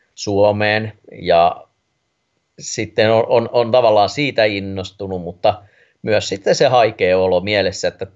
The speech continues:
että palaakohan tänne enää koskaan. Ja se on, ää, se on vähän niin kuin toinen koti sinne, kun saapuu Etelämantereelle. S-, ää,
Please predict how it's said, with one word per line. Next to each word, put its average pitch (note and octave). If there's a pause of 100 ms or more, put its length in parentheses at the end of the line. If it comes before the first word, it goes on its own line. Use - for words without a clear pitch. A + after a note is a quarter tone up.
(200)
että -
palaakohan A2+
tänne G#2
enää F#2
koskaan. E2+
Ja C#2 (960)
se A#2
on, A2
ää, F2 (1040)
se -
on B2
vähän D3+
niin C3+
kuin B2
toinen A2
koti F#2+ (240)
sinne, G2+
kun G2+ (880)
saapuu G#2
Etelämantereelle. F2 (260)
S-, -
ää, F2